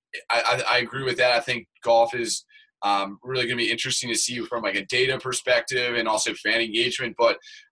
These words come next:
um, could you kind of touch on, I guess, any, any specific examples of things you've worked on or predictions that you think for,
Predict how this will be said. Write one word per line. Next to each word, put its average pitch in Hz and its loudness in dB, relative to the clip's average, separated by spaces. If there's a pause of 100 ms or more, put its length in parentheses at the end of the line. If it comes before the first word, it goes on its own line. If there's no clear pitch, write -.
um, 107 0 (200)
could 147 0
you 131 -2
kind 135 0
of - -2
touch 135 2
on, 127 4
I 117 4
guess, 117 2
any, 120 -2 (120)
any 117 -6
specific 120 0
examples 120 -2
of 113 0 (280)
things 123 -4
you've 110 -8
worked 143 0
on 139 4 (100)
or 117 0
predictions 120 -2
that 117 -2
you 110 -6
think 117 -4
for, 117 -8